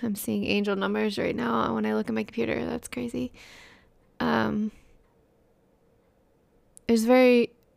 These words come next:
very difficult. I don't know if I wanna get into exactly what happened, but I definitely will do an episode one day, um,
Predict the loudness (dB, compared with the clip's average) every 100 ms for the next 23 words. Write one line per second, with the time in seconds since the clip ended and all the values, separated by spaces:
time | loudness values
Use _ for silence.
0 | _ 4 4 4 2 2 2 -2 -16 -18
1 | -20 -20 -20 -20 -8 -2 -2 -2 0 4
2 | 4 4 2 -4 _ -10 -4 0 2 2
3 | 0 2 2 0 0 -2 -2 -2 -6 -10
4 | -8 -8 -4 0 0 0 -2 -2 -2 -2
5 | -4 -4 -2 -4 -4 -2 0 -2 -6 _
6 | _ -20 -20 -20 -20 -20 _ _ _ _
7 | _ _ _ 2 6 6 4 2 2 2
8 | 2 0 -6 -16 -16 -18 -20 -20 _ _
9 | -4 0 0 0 0 -2 -8 -18 _ -6
10 | -4 -2 -2